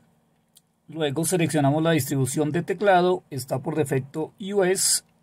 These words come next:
Estados Unidos. Seleccionamos E S, E S de español, enter. Región del servidor,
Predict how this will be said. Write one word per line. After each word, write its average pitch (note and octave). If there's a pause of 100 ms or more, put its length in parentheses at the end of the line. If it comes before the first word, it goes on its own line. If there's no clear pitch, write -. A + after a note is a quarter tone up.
(180)
Estados C#3+
Unidos. G3 (420)
Seleccionamos D3
E F#3
S, F3+ (520)
E F3
S E3
de E3
español, F3+ (400)
enter. D#3+ (2250)
Región E3+
del F#3
servidor, G3+